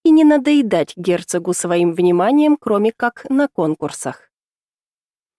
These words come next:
«Добрый день, леди. Работа выполнена?» непринужденно поинтересовалась я, скрестив руки на груди.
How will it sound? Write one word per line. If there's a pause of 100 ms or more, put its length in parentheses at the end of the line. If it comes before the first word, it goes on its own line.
(280)
«Добрый
день,
леди. (320)
Работа
выполнена?» (340)
непринужденно
поинтересовалась
я,
скрестив
руки
на
груди.